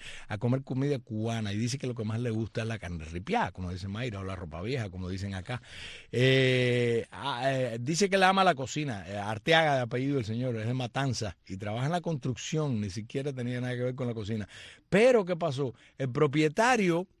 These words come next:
como el negocio ha, ha, ha crecido,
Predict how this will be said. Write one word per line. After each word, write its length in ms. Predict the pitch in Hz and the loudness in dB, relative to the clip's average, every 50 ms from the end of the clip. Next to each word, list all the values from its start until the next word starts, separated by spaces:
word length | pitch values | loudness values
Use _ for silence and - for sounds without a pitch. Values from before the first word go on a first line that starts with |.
| _ _ _ _ - | _ _ _ _ -6
como 220 | - 127 127 120 | -2 0 0 0
el 200 | 117 120 123 120 | 0 0 0 0
negocio 460 | 117 120 123 131 160 170 - 180 165 | 2 4 4 4 4 2 2 2 0
ha, 60 | 165 165 _ _ _ _ - | 0 0 _ _ _ _ -10
ha, 320 | - 139 156 147 - 156 156 | -4 -4 -4 -4 -2 -4 -4
ha 60 | 143 | -4
crecido, 560 | - 190 175 143 - 175 160 151 139 131 131 | -2 -2 -2 -2 -2 -2 -2 0 0 -2 -2